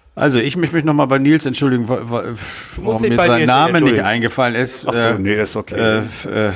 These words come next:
Speaker 1: ja.
Speaker 3: Michael, äh, nee, wie war nochmal dein Name?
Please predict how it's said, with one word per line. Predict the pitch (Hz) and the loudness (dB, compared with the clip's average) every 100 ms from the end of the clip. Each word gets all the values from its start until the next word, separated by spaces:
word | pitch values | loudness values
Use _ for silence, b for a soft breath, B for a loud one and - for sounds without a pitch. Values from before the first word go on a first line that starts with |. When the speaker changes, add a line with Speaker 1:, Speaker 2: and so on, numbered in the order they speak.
| 92 - | -6 -8
Speaker 1:
ja. | 98 110 | -2 0
Speaker 3:
Michael, | 120 120 101 101 | 2 4 2 2
äh, | 113 107 | 2 0
nee, | 101 101 92 | 0 -2 -2
wie | 110 | -2
war | 113 | -2
nochmal | 107 92 120 - | 0 0 0 0
dein | 160 | 0
Name? | - - 139 | 0 -2 -4